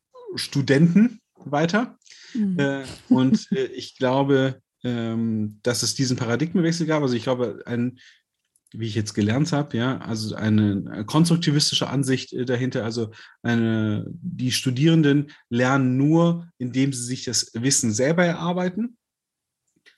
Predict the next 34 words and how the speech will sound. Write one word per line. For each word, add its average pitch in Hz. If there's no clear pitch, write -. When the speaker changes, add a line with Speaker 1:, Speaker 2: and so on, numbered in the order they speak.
Speaker 1:
Ähm, 123
und 131
der 123
Experte 151
oder 135
die 123
Expertin 139
kann 139
das 117
so -
anleiten, 131
dieses 110
Wissen 123
zu 120
erwerben. 104
Und 170
Speaker 2:
Mhm. 202
Speaker 1:
das 127
ist 139
natürlich 143
eine 135
ganz 151
andere 135
Herangehensweise 110
an 104
dieses, 104
an 107
dieses 107
Konzept. 170
Und 120
das 151
sorgt 156
natürlich 143
dafür, 139